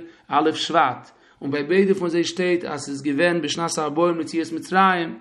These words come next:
קומט אויס, אז עס האט זיך נישט געביטן, צווישן אב מיט שבט. קען עס זיין, אז יציאת מצרים, די יארן, ווי מען רעכנט, דאס בייעט זיך אין די חדשים. איז די גמרא גייט פרעגן,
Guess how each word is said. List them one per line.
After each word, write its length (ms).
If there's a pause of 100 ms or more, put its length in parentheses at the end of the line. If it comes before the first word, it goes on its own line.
(580)
קומט 320
אויס, 500
אז 320
עס 120
האט 80
זיך 120
נישט 140
געביטן, 320
צווישן 300
אב 140
מיט 140
שבט. 360 (320)
קען 240
עס 100
זיין, 300
אז 120
יציאת 340
מצרים, 600
די 120
יארן, 420 (320)
ווי 140
מען 160
רעכנט, 340
דאס 100
בייעט 240
זיך 140
אין 80
די 120
חדשים. 520 (640)
איז 80
די 60
גמרא 280
גייט 200
פרעגן, 500